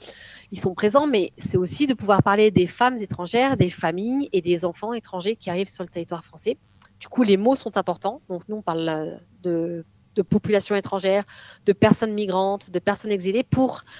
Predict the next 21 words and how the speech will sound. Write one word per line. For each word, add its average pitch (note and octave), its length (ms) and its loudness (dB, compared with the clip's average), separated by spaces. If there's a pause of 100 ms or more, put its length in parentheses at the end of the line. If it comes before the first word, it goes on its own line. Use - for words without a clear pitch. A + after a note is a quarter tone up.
(280)
permettre, A#3 480 4
euh, G3 200 6
de G3+ 100 2
visibiliser G#3+ 640 0
un G#3 100 0
petit - 180 -16
peu G3 120 -4
mieux, G#3 320 0
euh, F3 260 2 (680)
toutes - 180 -4
les G#3+ 300 4
formes A3+ 320 2
de G3+ 80 -2
migration G3 640 -2
et F#3+ 100 -2
toutes - 280 -12
les G#3 100 0
personnes A#3+ 400 -4
qui - 160 -12
migrent, B3 200 -2
donc F3+ 200 -8